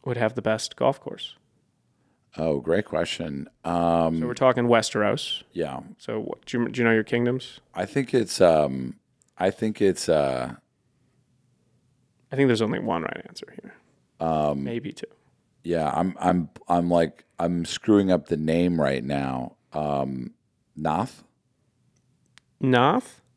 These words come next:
Speaker 2: Where is it? Where is
Speaker 1: You
Speaker 2: it?
Speaker 1: mean Dorne?
Speaker 2: Dorne.
Speaker 1: Dorne, yeah.
Speaker 2: Yeah. Why don't I call it Noth?
Speaker 1: I think there is a place across the na-, I don't, we can, we'll, we'll, we'll
Speaker 2: Yeah,
Speaker 1: look it
Speaker 2: it
Speaker 1: up
Speaker 2: would be
Speaker 1: later.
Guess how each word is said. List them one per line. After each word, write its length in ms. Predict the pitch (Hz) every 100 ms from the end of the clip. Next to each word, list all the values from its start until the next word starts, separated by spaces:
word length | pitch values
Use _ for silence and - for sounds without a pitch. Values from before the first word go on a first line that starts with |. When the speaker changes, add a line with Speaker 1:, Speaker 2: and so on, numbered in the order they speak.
| -
Speaker 2:
Where 220 | 92 95
is 140 | 98
it? 160 | 95 82
Where 220 | 87 90
is 100 | 95
Speaker 1:
You 60 | 143
Speaker 2:
it? 40 |
Speaker 1:
mean 140 | 135 127
Dorne? 380 | 123 113 - - -
Speaker 2:
Dorne. 400 | 110 95 71 -
Speaker 1:
Dorne, 340 | - 117 - -
yeah. 140 | 57 -
Speaker 2:
Yeah. 200 | 76 67 - _ _ _ -
Why 120 | 87
don't 100 | 107
I 60 | 113
call 240 | 104 92
it 60 | 71
Noth? 380 | 73 85 - _ _ _ -
Speaker 1:
I 40 | 156
think 160 | 196
there 160 | 214 185
is 120 | 180
a 60 | 156
place 340 | - 151 135
across 380 | 139 135 127 123
the 100 | 131
na-, 140 | 123
I 80 | 123
don't, 220 | 139 131 - _ _ _ _
we 120 | - 151
can, 180 | 143
we'll, 140 | 135 143
we'll, 220 | 143 139 -
we'll 140 | 143
Speaker 2:
Yeah, 60 | 143
Speaker 1:
look 140 | -
it 20 |
Speaker 2:
it 60 | 113
Speaker 1:
up 80 | 139
Speaker 2:
would 80 | 123
be 40 |
Speaker 1:
later. 100 | 117